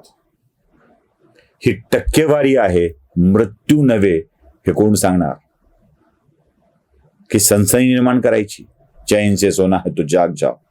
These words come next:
अरे, सर्वात सुरक्षित डिलिव्हरी कुठे होत असेल तर ती सरकारी रुग्णालयात होते. सरकार कुणाचंही असो, कुणाचंही असो, ती व्यवस्था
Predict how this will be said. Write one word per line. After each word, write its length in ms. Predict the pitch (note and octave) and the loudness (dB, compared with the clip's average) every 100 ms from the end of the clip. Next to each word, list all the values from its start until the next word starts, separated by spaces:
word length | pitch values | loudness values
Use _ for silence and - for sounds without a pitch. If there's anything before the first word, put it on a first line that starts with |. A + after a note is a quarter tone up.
| - - - - _ | -14 -14 -20 -20 _
अरे, 300 | F2 F#2+ G#2+ A2 _ - - - - - | 0 0 0 -4 _ -12 -8 -8 -8 -10
सर्वात 520 | - - G2+ G2+ A2 G#2+ | -2 0 2 2 0 -2
सुरक्षित 520 | - G2 G#2 - - G2+ | -4 -2 -2 -2 -2 -2
डिलिव्हरी 500 | E2+ F#2+ G2+ G2 G2 | -2 0 2 0 0
कुठे 280 | F2+ D#2+ | -4 -2
होत 260 | F#2+ F2+ E2+ | 0 0 -2
असेल 340 | E2+ F2+ G2 A#2+ _ _ - - | -2 0 -2 -4 _ _ -20 -8
तर 40 | E2+ | -6
ती 100 | F2 | -2
सरकारी 540 | - F2+ D#2 G2 F#2 | 0 0 0 0 0
रुग्णालयात 640 | F2+ E2+ F2 F2+ F2 E2+ D#2 | -2 -2 0 0 0 0 -2
होते. 300 | - - - - - - - - - | -8 -12 -12 -12 -12 -14 -14 -14 -6
सरकार 520 | - F#2+ F#2 G2 G2 | -2 -2 0 -2 -2
कुणाचंही 720 | - F#2 F#2 F#2 F#2+ F2 F#2+ | -2 -2 -2 -2 -2 0 0
असो, 380 | F2+ - C#2 - _ _ _ _ _ _ _ _ _ _ | 0 -4 -6 -8 _ _ _ _ _ _ _ _ _ _
कुणाचंही 540 | - G2+ G#2+ G2+ G2+ F#2 | -4 -2 0 -2 0 -2
असो, 240 | D#2 - - _ _ _ _ _ _ _ _ _ _ _ - - _ - | -4 -10 -20 _ _ _ _ _ _ _ _ _ _ _ -20 -20 _ -2
ती 140 | G#2+ | 0
व्यवस्था 640 | F2+ F#2 G2+ - - F#2 G#2+ | 2 2 0 -2 -2 0 -2